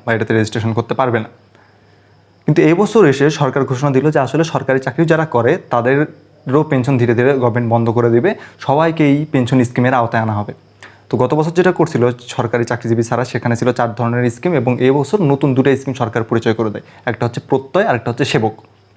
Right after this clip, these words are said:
প্রত্যয় হচ্ছে যারা, আহ, যেসব সরকারি প্রতিষ্ঠান রাষ্ট্রায়ত্ত বা স্বায়ত্তশাসিত, সেগুলো এই প্রত্যয়ের under-এ যাবে,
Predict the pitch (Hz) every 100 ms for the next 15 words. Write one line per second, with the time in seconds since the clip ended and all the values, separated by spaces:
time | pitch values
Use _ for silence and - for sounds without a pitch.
0 | _ _ _ _ - - - _ 165 170
1 | 208 185 190 196 123 123 120 120 - -
2 | _ 123 113 113 127 127 120 143 - 127
3 | 127 123 120 127 120 117 - 127 120 -
4 | 117 120 - 123 123 117 110 113 127 -
5 | - - - _ _ _ - _ _ _
6 | - - 151 175 196 196 - 135 131 123
7 | - 139 147 139 139 139 139 143